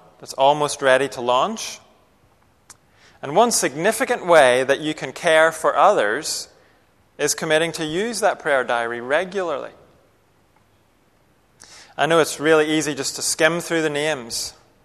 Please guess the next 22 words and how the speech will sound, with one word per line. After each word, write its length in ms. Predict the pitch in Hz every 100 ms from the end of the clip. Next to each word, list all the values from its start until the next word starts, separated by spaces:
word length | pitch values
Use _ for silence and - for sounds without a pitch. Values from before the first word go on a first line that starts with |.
| _ _ _ _
Lord 200 | - 131
bless 260 | 123 123 -
him, 400 | 151 156 165 165 - - _ _ _ _ _ -
Lord 140 | 120 110
bless 240 | 117 -
her 320 | 151 139 143
and 140 | 127 120
whoever 320 | 123 120 120
that 200 | 123 135
is. 340 | 131 - - _ _ _ _ _ _ _ _ _ _ _ _ _ _ _ - - -
But 100 | 160
let's 220 | 233 240 -
aim 380 | 196 254 226 165
when 120 | 156
we 80 | 151
use 420 | 147 190 262 185
it 200 | 156 -
to 80 | 175
pray 420 | - 175 160 165
specifically 880 | - - 170 - 226 - 240 214 190
for 160 | - 160
people, 360 | 139 120 -